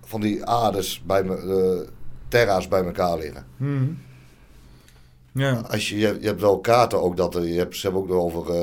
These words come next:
Speaker 1: eh, dat een stuk Sampdoria heet en, eh, ehm, wat was het nog weer? Pandora
Speaker 2: Nieuw Zwaberland.
Speaker 1: en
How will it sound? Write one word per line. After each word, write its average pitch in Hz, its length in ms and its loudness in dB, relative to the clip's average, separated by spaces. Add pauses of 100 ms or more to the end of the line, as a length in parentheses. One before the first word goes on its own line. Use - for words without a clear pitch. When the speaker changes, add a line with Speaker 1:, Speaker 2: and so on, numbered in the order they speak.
Speaker 1:
eh, 80 60 -6
dat 85 140 -4
een 82 80 -10
stuk - 240 -6
Sampdoria 104 640 0
heet 104 320 -2
en, 82 280 -8
eh, 80 400 -4 (680)
ehm, 82 600 -8 (560)
wat 80 160 -12
was 85 160 -8
het 82 80 -14
nog 90 140 -6
weer? 80 100 -6
Pandora 113 760 6
Speaker 2:
Nieuw 113 300 2
Zwaberland. 123 460 2
Speaker 1:
en 127 120 4